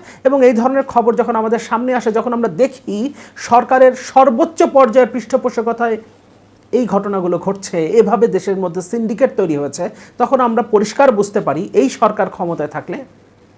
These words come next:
এই সরকার ক্ষমতায় থাকলে দুর্নীতির বিরুদ্ধে কখনোই কোনো ব্যবস্থা নেওয়া হবে না, বরঞ্চ দুর্নীতিবাজদের মূল পৃষ্ঠপোষক,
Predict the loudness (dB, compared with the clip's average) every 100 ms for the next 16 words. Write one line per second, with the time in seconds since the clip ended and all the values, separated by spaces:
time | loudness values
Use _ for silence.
0 | _ -8 -6 -6 -6 -8 -8 -12 -8 -10
1 | -10 -12 -8 -4 -4 -4 -6 -8 -8 -10
2 | -12 -14 -16 _ _ -4 -2 -2 -2 0
3 | -2 0 -2 -2 -6 -6 -6 -6 -6 -6
4 | -8 -12 -8 2 6 6 4 0 0 2
5 | 2 2 0 2 4 4 2 2 4 4
6 | 4 0 -2 0 -4 -4 -4 -6